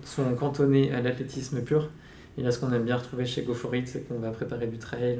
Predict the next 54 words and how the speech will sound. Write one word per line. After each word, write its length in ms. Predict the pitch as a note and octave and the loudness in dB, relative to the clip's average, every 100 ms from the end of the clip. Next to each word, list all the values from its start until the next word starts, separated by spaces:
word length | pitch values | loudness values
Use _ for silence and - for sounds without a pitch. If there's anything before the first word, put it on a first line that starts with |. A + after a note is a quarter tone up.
| A#2+ | -4
on 40 | |
va 80 | A2 | -8
préparer 480 | A2 - C3 A#2+ A#2 A#2+ - - - | -8 -8 -8 -8 -8 -8 -14 -20 -2
de 60 | B2+ | 0
la 120 | A#2+ | 2
route, 340 | C3 C#3+ - - - - - - - - - C#3+ | 4 2 0 -12 -20 -20 -20 -20 -20 -20 -6 -2
du 140 | B2 | 0
cross. 400 | - C#3 C#3+ - - - - - - - | 2 0 0 -8 -16 -20 -20 -20 -18 -6
Et 60 | - | -6
puis 100 | - | -4
sur 140 | A#2+ | -2
le 40 | |
marathon, 440 | A2+ A2 A2 B2+ C3 | 2 2 2 2 2
il 100 | A#2+ | 4
y 40 | |
a 100 | G#2+ | 2
l'ambition 480 | G#2+ A2+ A2+ - B2 | 2 0 -2 -2 0
de, 400 | A#2+ A2 G#2+ G#2+ A2 - | 4 4 4 2 -2 -2
en 80 | B2 | -2
deux 120 | A#2+ | 0
mille 100 | A#2+ | 0
dix-neuf, 340 | A#2+ B2+ B2+ | 0 -2 -2
il 40 | - | -4
y 20 | |
a 40 | |
eu 20 | A2 | -6
six 120 | - | -6
cents 160 | C#3 | -4
participants. 600 | B2+ B2 - C3+ C3 D#3 - - - - - | -4 -6 -6 -4 -4 -4 -10 -18 -20 -20 -4
Là, 80 | B2 | 2
il 60 | A#2 | 4
y 40 | |
a 40 | A#2 | 4
l'ambition 500 | A2+ A#2 A2+ C3+ B2 | 2 -2 -4 -2 0
de, 360 | A2+ A2 A2 A2+ | 2 0 -2 -6
de, 240 | - B2+ - | -8 -8 0
d'atteindre 320 | A#2+ B2 B2 | 0 2 0
déjà 240 | A#2+ A#2+ | 2 2
les 140 | A#2 A#2 | 4 4
mille 200 | A#2+ B2 | 2 0
participants 460 | B2 - - C#3+ | -4 -4 -8 -6
cette 220 | B2 - B2 | -4 -4 -2
année, 200 | B2 D3+ - - - - - | -2 -2 -6 -16 -20 -16 -2
avec 180 | A#2+ A#2 | 0 2
un 80 | |
parcours 460 | A#2+ B2 - C#3 C3+ | 0 0 2 0 0
qui 140 | - | -8
sera 540 | C3 - B2+ A#2 A#2 A2+ - - - - - | -12 -6 -4 -2 -2 -4 -6 -6 -8 -8 -2
un 100 | B2+ | 0
des 160 | A#2+ | 0
plus 200 | A#2 - | -2 -2
beaux 140 | C3 C3+ | 2 0
de 40 | |
France, 460 | - D#3 D#3 - | 0 -2 -2 -8